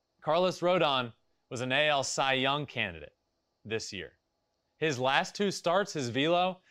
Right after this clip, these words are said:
not there. His velo's been down. That worries me big time. What are we gonna get out of him?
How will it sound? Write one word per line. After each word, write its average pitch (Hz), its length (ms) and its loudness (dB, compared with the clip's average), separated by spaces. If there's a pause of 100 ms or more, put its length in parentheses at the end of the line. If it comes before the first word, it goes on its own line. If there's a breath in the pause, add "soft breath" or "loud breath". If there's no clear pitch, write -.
(200 soft breath)
not 107 320 -4
there. 104 260 -2 (720)
His 110 120 -8
velo's 135 400 0
been 131 180 -2
down. 127 380 0 (1200)
That 123 180 2
worries 135 280 2
me 113 160 -4 (180)
big 135 240 -2
time. 95 320 -6
What 143 180 2
are 185 60 2
we 185 140 2
gonna 165 220 0
get 151 180 2
out 120 160 2
of 98 80 -4
him? 87 160 -10